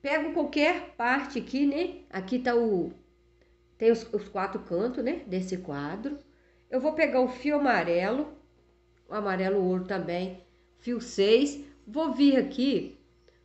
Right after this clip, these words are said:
vou vir aqui no canto, virar bem aqui. Então, aqui tá, tá uma ponta do, do quadro, porque aqui tá rematado já. Só deixei um pedacinho pra poder fazer o remate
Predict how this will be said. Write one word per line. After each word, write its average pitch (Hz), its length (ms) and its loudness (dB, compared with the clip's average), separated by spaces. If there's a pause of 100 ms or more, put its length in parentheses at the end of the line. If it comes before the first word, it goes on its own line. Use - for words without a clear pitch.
(1120)
vou 226 120 0
vir 240 220 2
aqui 226 260 -2
no 196 120 -4
canto, 226 520 -4 (2250)
virar 175 260 -8
bem 190 260 -4
aqui. 147 400 -8 (720)
Então, 214 200 -4
aqui 247 240 -2
tá, 262 420 4
tá 226 580 0
uma 254 200 0
ponta 233 440 -2
do, 247 600 0 (840)
do 247 140 -4
quadro, 185 380 2
porque 180 100 -4
aqui 269 180 0
tá 277 120 -2
rematado 277 640 0
já. 156 340 -4
Só - 160 -4
deixei 247 240 0
um 285 60 -8
pedacinho 262 400 -2
pra 240 80 -6
poder 254 240 -4
fazer 254 160 -2
o 269 40 0
remate 254 400 -2